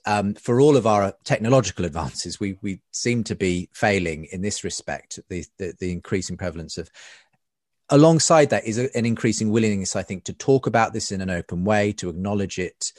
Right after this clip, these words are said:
um, to try to help and not to treat, to sort of shove it under the carpet, perhaps, as people may have done.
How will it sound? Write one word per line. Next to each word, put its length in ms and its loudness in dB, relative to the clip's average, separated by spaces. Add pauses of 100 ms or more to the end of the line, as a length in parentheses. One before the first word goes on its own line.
(320)
um, 180 -4
to 100 -14
try 220 -2
to 80 -6
help 460 -2
and 100 -4
not 220 -4
to 80 -8
treat, 400 -4
to 100 -6
sort 220 -4
of 80 -8
shove 240 0
it 140 -4
under 180 -4
the 100 -10
carpet, 380 -6
perhaps, 360 -8
as 100 -14
people 280 -8
may 160 -6
have 160 -10
done. 260 -10